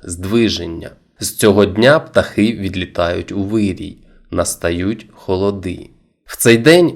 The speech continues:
обов'язково всією сім'єю ходили до церкви і молилися за спокуту гріхів та здоров'я на весь рік. Що не можна робити двадцять сьомого вересня на Воздвиження?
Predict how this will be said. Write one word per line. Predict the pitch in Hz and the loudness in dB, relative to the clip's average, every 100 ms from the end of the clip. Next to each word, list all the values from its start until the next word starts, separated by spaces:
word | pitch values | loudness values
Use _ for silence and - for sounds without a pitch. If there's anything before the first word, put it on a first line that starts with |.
| - | 0
обов'язково | 104 110 107 104 104 - 131 139 92 | 4 4 6 4 2 2 2 4 0
всією | - - 101 127 101 | -2 -2 0 2 0
сім'єю | - 95 95 113 151 107 87 - _ | -2 -4 -2 0 2 0 -2 -10 _
ходили | - 95 87 107 123 117 | -4 -4 2 2 2 0
до | 104 | -2
церкви | 104 - 113 101 90 - 87 85 - - | -2 -2 0 0 -2 -8 -16 -18 -20 -14
і | - 101 | -2 0
молилися | 92 95 123 143 135 113 | 2 4 4 2 2 0
за | 92 | 0
спокуту | - - - 90 - | -4 -8 -8 -10 -8
гріхів | 87 90 87 - 131 147 - - _ _ | -8 -8 -10 -4 -2 -2 -8 -20 _ _
та | 165 | -2
здоров'я | 160 123 95 95 101 101 101 - | 0 2 2 2 0 -2 -6 -10
на | 92 90 | -8 -8
весь | 87 87 87 - - | -6 -6 -6 -10 -12
рік. | 92 92 92 85 - - _ | -10 -8 -6 -8 -16 -20 _
Що | - - 226 | -4 4 6
не | 214 | 6
можна | 139 131 107 101 | 6 6 4 2
робити | 95 92 139 180 135 | 4 2 2 0 -2
двадцять | 90 92 87 92 - | 0 0 0 -4 -8
сьомого | - 90 90 85 | -4 -2 -2 -4
вересня | 85 127 156 143 - 139 135 - _ | 2 2 2 -2 -2 -4 -6 -14 _
на | 90 98 | -2 0
Воздвиження? | 117 113 98 92 98 98 85 85 76 80 | 0 -4 -6 -6 -4 -4 -4 -8 -10 -12